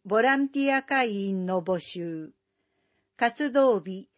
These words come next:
第二、第四木曜日。場所、ジェイアール久里浜駅ロータリー周辺。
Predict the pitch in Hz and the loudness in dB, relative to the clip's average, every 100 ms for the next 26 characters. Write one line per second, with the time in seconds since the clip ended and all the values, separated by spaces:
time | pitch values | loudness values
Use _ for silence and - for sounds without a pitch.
0 | _ _ 196 226 269 262 240 233 240 - | _ _ 2 4 4 0 -2 -2 -6 0
1 | 233 262 269 277 269 254 262 - 269 254 | 2 4 2 0 0 0 -2 -2 -2 2
2 | 226 180 - 180 - _ _ _ _ _ | 2 0 -4 -14 -16 _ _ _ _ _
3 | 202 220 - 240 226 - _ _ _ 208 | 0 0 2 2 2 -2 _ _ _ 2
4 | 262 285 277 269 233 202 208 240 247 269 | 2 4 4 4 4 2 0 -2 -2 -2
5 | 277 262 262 214 202 208 202 240 262 262 | 0 2 2 2 0 -4 2 4 6 4
6 | 202 196 196 185 165 208 190 175 175 175 | 0 -2 -2 -6 -8 -4 -2 -4 -6 -8
7 | 170 | -10